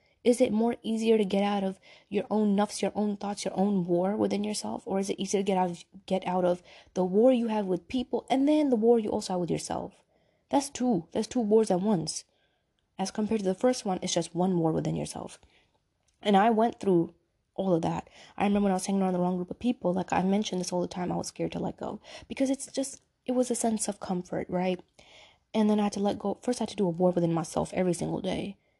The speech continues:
And then I had to do a war outside. And, you know, when I cut off these people, I can't even put into words what happened. All hell broke loose. They made me look like the worst person. They made me look like I was crazy.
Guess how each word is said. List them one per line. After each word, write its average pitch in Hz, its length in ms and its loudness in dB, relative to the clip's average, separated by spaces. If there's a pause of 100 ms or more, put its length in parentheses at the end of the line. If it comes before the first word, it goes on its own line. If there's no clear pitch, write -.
(180)
And 214 100 4
then 240 80 4
I - 20 4
had 233 60 0
to - 60 -6
do 214 80 6
a 208 40 6
war 185 220 4
outside. - 600 -8 (240)
And, 214 100 -2
you 220 40 0
know, 233 60 0
when 220 140 0
I 254 120 -4
cut - 200 -8
off 196 180 -2
these 165 160 -4
people, 175 560 -6 (1500)
I 220 80 -2
can't 208 240 2
even 170 160 2
put - 160 -8
into 175 200 -4
words - 280 -4
what 180 120 -10
happened. 208 500 -12 (180)
All 226 280 2
hell 175 360 -2
broke 170 400 -4
loose. 180 320 -6
They 180 240 -2
made 190 320 2
me 180 220 2
look 170 240 0
like 170 180 -8
the - 60 -8
worst 165 320 -4
person. 170 320 -6
They 165 100 0
made 165 220 2
me 165 140 4
look 165 180 0
like 165 160 -4
I 160 60 -2
was 160 160 -6
crazy. 170 720 -2